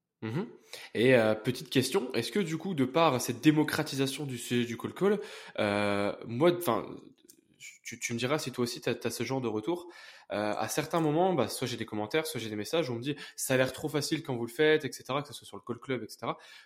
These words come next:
Toi, est-ce que tu trouves que t'as aussi ce petit côté, euh,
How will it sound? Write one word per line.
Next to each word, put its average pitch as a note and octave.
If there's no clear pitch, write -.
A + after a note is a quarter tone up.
Toi, F#3
est-ce C#3+
que G3
tu D3+
trouves E3+
que C3+
t'as C3+
aussi D3
ce -
petit C3+
côté, C#3+
euh, G#2+